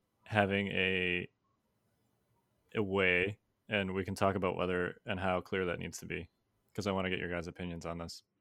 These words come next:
But basically a way to associate each individual mini with a particular unit. So, so how have you guys done that for yourselves personally? And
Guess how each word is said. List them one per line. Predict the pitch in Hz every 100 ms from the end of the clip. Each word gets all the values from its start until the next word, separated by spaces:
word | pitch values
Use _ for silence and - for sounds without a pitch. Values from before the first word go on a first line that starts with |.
| _ _ _ _ _ _
But | 113
basically | 104 127 - 117 107
a | 95
way | 95 95 92 95
to | - 95
associate | - 92 90 - 90 85
each | 92 -
individual | 104 92 85 92 92 87
mini | 82 87 87 85
with | 85 85
a | 85
particular | 82 82 - - - -
unit. | - - - - _ _ _ _ _ _ _ _ _ _ _ _ _ _ _
So, | - 107 98 90 _ _ _
so | - 110 101
how | 101 101 110
have | 110 98
you | 98
guys | 95 90 82
done | 90 85
that | 85 82 - 120
for | - 92
yourselves | 90 - - 98
personally? | - - - - 120 - - _ _ _ -
And | 95 95